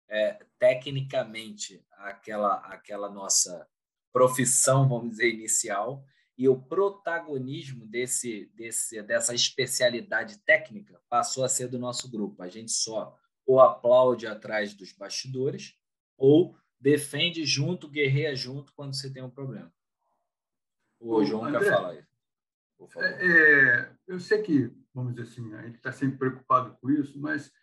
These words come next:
Speaker 2: é, nesse tempo agora de pandemia, em que, vamos dizer, esse contato, vamos dizer, esse pessoal com, com as lideranças é através de uma tela, né? E, às vezes, até a empresa já contratou outros,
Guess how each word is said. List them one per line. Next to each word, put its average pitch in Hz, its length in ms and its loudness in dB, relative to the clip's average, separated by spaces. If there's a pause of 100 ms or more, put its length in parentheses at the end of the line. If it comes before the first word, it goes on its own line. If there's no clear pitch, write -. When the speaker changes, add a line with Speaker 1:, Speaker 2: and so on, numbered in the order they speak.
(540)
Speaker 2:
é, 160 400 2
nesse 233 300 0
tempo 160 300 2
agora 127 280 -2
de - 120 -14
pandemia, 120 920 -4
em 117 80 -16
que, 123 220 -12
vamos 117 280 -10
dizer, 120 240 -16
esse 143 140 -14
contato, - 800 2
vamos 110 180 -18
dizer, - 80 -20
esse - 140 -20
pessoal 135 680 -6
com, - 340 -20 (720)
com 127 80 -8
as 120 80 -6
lideranças 117 760 -6
é 117 320 -6 (160)
através 117 480 -8
de - 180 -20
uma 104 140 -18
tela, 143 440 -2
né? 113 340 -2 (600)
E, 147 460 2
às 131 160 2
vezes, 151 220 0
até 156 200 -2
a 180 40 2
empresa 156 680 2
já 131 160 -8
contratou 135 1040 -10
outros, - 260 -6